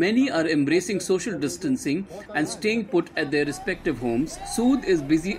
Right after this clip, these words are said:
arranging several buses for the daily wagers after receiving several approval from several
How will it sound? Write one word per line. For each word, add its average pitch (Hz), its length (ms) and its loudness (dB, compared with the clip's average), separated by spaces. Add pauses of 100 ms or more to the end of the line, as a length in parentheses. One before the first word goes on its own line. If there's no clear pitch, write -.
arranging 156 420 2
several 202 320 -2
buses 147 320 -4
for 143 120 -4
the 127 100 0
daily 175 260 0
wagers 135 480 -2
after 127 240 -8
receiving 160 460 -4
several 196 340 -4
approval 135 400 -2
from 123 220 -4
several 147 340 -2